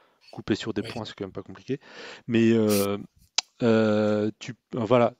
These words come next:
Speaker 1: tu donnes ton chemin, en fait, de où est-ce que tu veux mettre à jour ta valeur dans l'arbre, et comme ça, tu
Speaker 2: Ouais.
Speaker 1: mets spécifiquement, euh, à jour ta valeur. Et tu mets pas,
Speaker 2: Ok, je
Speaker 1: euh,
Speaker 2: vois.
Speaker 1: tu mets pas à jour tout l'arbre pour éviter de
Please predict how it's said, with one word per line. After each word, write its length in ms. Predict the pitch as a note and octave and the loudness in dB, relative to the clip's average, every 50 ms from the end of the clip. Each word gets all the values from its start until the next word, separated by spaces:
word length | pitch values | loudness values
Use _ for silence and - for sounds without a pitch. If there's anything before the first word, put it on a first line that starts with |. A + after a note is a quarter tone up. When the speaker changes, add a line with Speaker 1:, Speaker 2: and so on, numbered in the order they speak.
| _ - | _ -20
Speaker 1:
tu 120 | - B2 | -18 -2
donnes 240 | A2 D3+ D3+ C#3+ - | 4 4 4 4 2
ton 160 | - C3+ C3 | 0 -6 -6
chemin, 220 | - - - D3 C#3+ | -6 -4 -4 -2 -2
en 80 | C#3+ C3 | -2 -2
fait, 240 | - - C#3 - _ _ - | -2 -2 -2 -2 _ _ -2
de 160 | G#2+ G#2 - - | -2 -2 -2 -2
où 160 | - C#3+ C#3+ | 0 2 2
est-ce 140 | C#3+ - - | 2 2 -2
que 220 | - B2+ A2+ A#2 - | -6 -6 -6 -6 -8
tu 140 | - - A#2+ | -14 -4 -2
veux 100 | A#2 B2+ | 0 0
mettre 220 | C3 C#3 - - C3+ | 0 -2 -4 -2 -2
à 40 | |
jour 140 | A2+ A#2+ A2+ - | -2 -2 -2 -4
ta 100 | B2+ A2+ | -2 -2
valeur 280 | A2+ A2 A#2 A2+ A2 | 0 0 0 -2 -2
dans 200 | G#2 A2 G#2 G#2 | -4 -6 -6 -4
l'arbre, 320 | G#2 A2 B2+ C#3+ D3+ D#3+ - - | -2 -2 -4 -4 -4 -8 -8 -8
et 80 | B2 - | -8 -6
comme 160 | - G#2 G2 | -6 -6 -6
ça, 120 | - C#3+ B2 | -6 -8 -8
tu 80 | A#2+ | -6
Speaker 2:
Ouais. 60 | A2 G#2 | -6 -8
Speaker 1:
mets 80 | G2 | -6
spécifiquement, 920 | - - - _ - E3+ D3 - - D3+ - - - - - - C#3+ D3+ - _ _ _ _ _ _ _ _ _ _ _ _ _ _ - - | -8 -8 -8 _ -4 -4 -2 0 -2 -2 -2 -4 -10 -10 -6 -6 -6 -6 -6 _ _ _ _ _ _ _ _ _ _ _ _ _ _ -6 -4
euh, 540 | G#2 G2+ G2+ G2+ G2+ G2+ G2+ G2+ G#2 G2+ - - | -2 0 0 0 0 0 -2 -2 -4 -4 -4 -2
à 100 | A#2 A2+ | -2 -2
jour 140 | B2 A#2+ | -2 -4
ta 100 | - C3+ | -4 -2
valeur. 240 | A#2+ G#2+ G2 - - _ _ _ - - | -2 -2 -2 -4 -6 _ _ _ -16 -14
Et 80 | A#2+ - | -14 -10
tu 100 | - - | -8 -8
mets 80 | G2+ - | -6 -2
pas, 160 | - B2 A#2 | 0 0 0
Speaker 2:
Ok, 140 | A2 B2 - | 0 -2 -4
je 100 | A#2 A2+ | -6 -4
Speaker 1:
euh, 20 | A2 | -6
Speaker 2:
vois. 120 | G#2 G2+ - _ _ - | -6 -8 -8 _ _ -18
Speaker 1:
tu 120 | - - | -12 -10
mets 80 | G#2 F#2+ | -10 -6
pas 100 | - A2+ | -6 -6
à 40 | A2 | -6
jour 160 | G#2+ A#2 - | -6 -8 -8
tout 120 | - - A#2 | -6 -2 0
l'arbre 300 | A2+ A#2+ B2+ B2+ A#2+ _ | 0 0 0 -4 -10 _
pour 140 | - B2+ B2 | -2 0 0
éviter 360 | A2+ G#2 A2 G2+ - B2 A#2+ | 0 0 -4 -6 -4 -4 -4
de 340 | A#2+ A2+ G#2+ G2+ G2 G2+ G2+ | -2 -4 -4 -4 -6 -6 -8